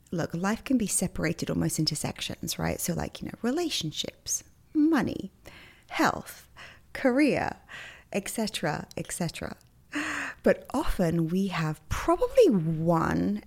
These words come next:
outstanding goal at a time. There's one thing that we care the most about in any given moment for the coming year or for the coming six months. What is yours?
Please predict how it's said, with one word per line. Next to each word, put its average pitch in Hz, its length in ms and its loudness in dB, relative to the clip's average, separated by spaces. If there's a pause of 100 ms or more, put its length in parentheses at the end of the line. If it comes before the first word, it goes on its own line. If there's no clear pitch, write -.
outstanding 151 800 -2
goal 147 300 -4
at 165 80 -4
a 160 60 -4
time. - 360 -4
There's 170 180 0
one 196 360 0
thing 220 160 0
that 196 100 0
we 175 120 -2
care 170 320 -4
the 170 120 -4
most 160 460 -2
about 151 400 -2
in 160 100 2
any 170 220 0
given 180 340 -2
moment 151 640 0 (480)
for - 160 -4
the 165 100 0
coming 165 460 0
year 147 300 0
or 156 80 -4
for - 140 -8
the 156 120 -6
coming 147 500 -6
six - 760 -4 (140)
months. - 600 -6 (840)
What 196 680 -6 (520)
is 170 580 -2 (420)
yours? - 680 -6